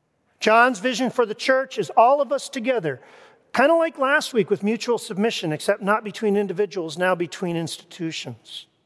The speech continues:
This whole letter is an effort for churches to move together. This whole letter is a push in the direction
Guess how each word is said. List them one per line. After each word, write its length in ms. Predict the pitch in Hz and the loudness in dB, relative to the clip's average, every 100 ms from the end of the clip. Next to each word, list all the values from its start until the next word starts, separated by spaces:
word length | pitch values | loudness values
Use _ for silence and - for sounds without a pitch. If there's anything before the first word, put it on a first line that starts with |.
| _ _ _ _ _ _ _ _ _ _ _ _ _ | _ _ _ _ _ _ _ _ _ _ _ _ _
This 220 | 254 285 | 2 2
whole 460 | - 214 262 277 262 | 0 2 4 2 0
letter 460 | 247 262 196 117 - - _ _ _ _ _ _ _ _ _ _ | 0 0 0 -4 -18 -20 _ _ _ _ _ _ _ _ _ _
is 160 | - 202 | 2 4
an 120 | 214 | 4
effort 420 | 214 220 208 156 - - - | 4 4 0 -4 -4 -20 -10
for 140 | - 196 | 0 0
churches 480 | - 202 185 180 - | 2 0 0 -10 -6
to 100 | 175 | -2
move 360 | 170 170 160 | 0 -2 -4
together. 440 | - 139 156 135 123 | -6 2 2 2 -2
This 200 | 202 - | -2 0
whole 240 | 247 254 | 0 2
letter 340 | 240 269 214 | 2 2 0
is 240 | 185 196 165 | -4 -4 0
a 120 | 175 | -2
push 580 | - - 285 185 - - - - - | -4 -2 2 2 -2 -12 -16 -10 2
in 160 | 196 | 2
the 80 | 196 | 2
direction 680 | 165 202 202 190 - - 123 | 0 0 0 -2 -6 -6 -6